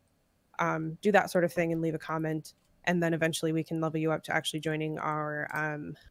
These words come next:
review team. Uh, there's also a list of open issues, which you can search, uh, by label. Good First Issue is a great place to start if you're new to contributing overall. And if you're looking for something a little more complicated, Bug or Enhancement is an excellent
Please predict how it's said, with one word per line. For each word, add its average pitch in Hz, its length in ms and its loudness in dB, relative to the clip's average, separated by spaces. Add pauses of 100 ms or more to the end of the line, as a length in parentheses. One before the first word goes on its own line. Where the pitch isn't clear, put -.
(180)
review 208 280 4
team. - 340 -8 (480)
Uh, 180 140 6
there's 185 160 4
also 214 320 6
a - 20 8
list 190 260 4
of 180 100 2
open 165 200 2
issues, 233 600 0 (200)
which 185 220 0
you 185 80 2
can 165 180 -2
search, - 640 -2 (220)
uh, 160 200 2
by 156 200 -4
label. 175 420 2
Good 190 240 2
First 180 260 0
Issue 196 260 2
is 196 120 4
a 160 40 0
great - 200 -2
place 160 180 0
to 151 60 -8
start 165 240 0
if 170 120 -6
you're 156 120 -2
new 160 300 0
to 156 580 -4
contributing 156 560 -4 (320)
overall. 165 560 4 (500)
And 165 180 4
if 165 100 2
you're 185 60 4
looking 190 160 4
for 185 60 2
something 175 320 2
a 165 60 2
little 196 200 4
more 175 140 6
complicated, 214 640 2
Bug 170 280 4
or 160 140 4
Enhancement 160 640 0
is 156 160 -2
an 151 80 -4
excellent 151 540 -6